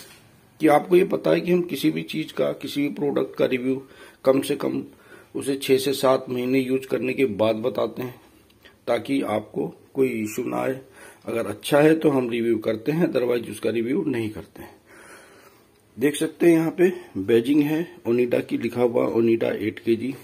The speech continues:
ये water inlet का switch है, ये देखिए, ये wash करने का है। अ, इधर इसको रखेंगे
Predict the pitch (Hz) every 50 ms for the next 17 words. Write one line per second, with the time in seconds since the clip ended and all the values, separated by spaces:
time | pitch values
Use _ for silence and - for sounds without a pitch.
0 | - - 104 110 113 110 107 107 107 - 127 123 104 113 113 117 113 117 - -
1 | - 120 120 127 - - - - - - 135 127 - - - 123 123 131 - -
2 | - - - - - - - - - - - - 117 117 117 113 117 113 117 -
3 | - 135 135 - - - - - - - - _ _ _ _ _ _ _ _ _
4 | _ _ _ _ - - - - - - _ - - - 110 110 120 120 110 113
5 | 117 120 120 - - 123 117 123 131 127 123 131 131 131 127 - - - _ _
6 | _ - - 120 120 127 123 123 - _ _ _ - 107 113 110 104 98 90 -
7 | - _ _ _ - - - 120 117 123 135 131 131 - - 143 131 127 117 120
8 | - - 131 123 131 147 143